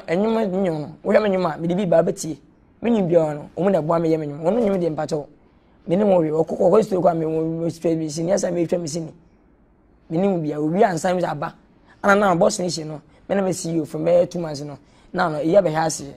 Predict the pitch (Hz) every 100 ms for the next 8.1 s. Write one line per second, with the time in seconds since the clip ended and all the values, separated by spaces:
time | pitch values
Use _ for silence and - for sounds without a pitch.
0 | - - 156 170 135 - 160 180 165 139
1 | - - 165 160 151 135 131 127 _ _
2 | - 180 175 165 156 160 165 160 147 160
3 | - 165 151 151 151 143 - _ _ _
4 | 180 156 151 175 156 147 151 160 143 160
5 | 151 - _ _ _ _ - 175 139 175
6 | 185 170 160 156 165 175 151 - - _
7 | 180 170 160 160 156 147 160 143 127 135
8 | 123